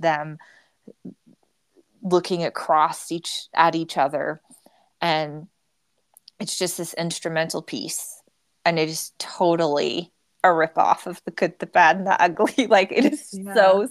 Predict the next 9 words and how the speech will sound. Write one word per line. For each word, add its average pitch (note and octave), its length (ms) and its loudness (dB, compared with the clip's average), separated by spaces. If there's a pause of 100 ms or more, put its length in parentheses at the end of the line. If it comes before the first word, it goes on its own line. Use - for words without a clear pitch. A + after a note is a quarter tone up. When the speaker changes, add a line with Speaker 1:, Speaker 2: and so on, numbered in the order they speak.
Speaker 1:
similar F#3 540 0 (380)
to A#3 160 -4
the F#3 260 4
end, G3+ 400 2
the E3+ 320 -2
intense G#3 580 -6
music F3+ 640 -8 (120)
when, E3+ 480 -6 (380)
um, E3 440 -4